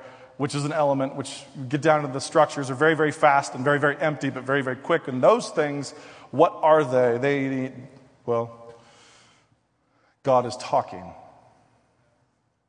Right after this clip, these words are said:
and you're sitting on it. That's what it comes down to. He speaks, and things are.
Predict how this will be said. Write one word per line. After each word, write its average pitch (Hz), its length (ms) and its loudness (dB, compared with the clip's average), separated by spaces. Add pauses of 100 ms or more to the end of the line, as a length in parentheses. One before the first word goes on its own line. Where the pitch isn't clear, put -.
(560)
and 113 140 -6
you're 120 100 -4
sitting 113 380 -8
on 90 160 -14
it. 85 120 -20 (2750)
That's 113 180 -6
what 117 80 -10
it 113 80 -10
comes 110 200 -10
down 107 240 -10
to. 82 240 -16 (1700)
He 165 460 -2
speaks, - 840 -6 (220)
and 135 220 0
things 151 440 -2
are. 127 480 2